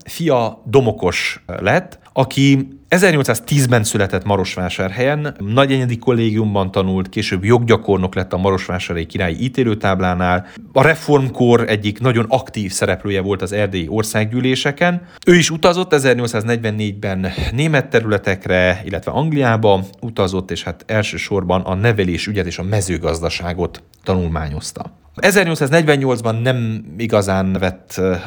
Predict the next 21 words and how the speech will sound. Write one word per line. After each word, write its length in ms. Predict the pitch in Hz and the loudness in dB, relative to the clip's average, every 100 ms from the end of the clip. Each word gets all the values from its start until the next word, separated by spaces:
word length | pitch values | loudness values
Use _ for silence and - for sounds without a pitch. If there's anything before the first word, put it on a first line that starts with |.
| - | -10
aktívan 720 | - 95 - 98 90 87 87 82 - | -8 -8 -8 -4 0 0 -2 -6 -4
részt, 640 | 92 120 139 160 - - | 0 4 6 4 0 -6
ahogy 280 | 101 98 101 | 0 0 0
ő 120 | 113 | 0
fogalmazott, 800 | 107 147 120 98 95 98 113 113 - - - | 0 0 2 2 2 2 0 -2 -18 -20 -12
„A 80 | 104 | -8
vérözönnel 760 | 127 160 135 117 110 101 95 | 0 2 2 0 0 0 0
járó 260 | 98 113 95 | 2 2 2
forradalomban 760 | - 117 101 87 85 80 80 78 - | 0 2 2 2 -4 -4 -6 -6 -12
nem 280 | 101 87 | -8 -8
találtam 640 | 80 80 78 78 80 78 78 - | -6 -6 -4 -6 -6 -8 -10 -6
örömömet.” 680 | 101 92 87 87 139 - - _ _ | -2 0 0 2 0 0 -20 _ _
Tehát 200 | 117 110 | 0 2
teljesen 360 | 135 117 - 95 | 4 2 2 -2
visszavonult 520 | 95 92 92 90 87 | 0 0 -2 -2 -2
a 100 | 85 | -2
közélettől, 800 | 110 107 113 127 131 - 190 196 - | -2 -2 0 -2 -2 -2 -2 -2 -4
és 400 | 127 117 117 - | 2 4 4 2
hát 120 | 113 | 2
az 120 | 131 | 4
ezernyolcszázötvenes 1120 | 165 147 127 127 117 - 147 - 110 101 - | 4 2 2 2 0 2 0 2 -2 0 -2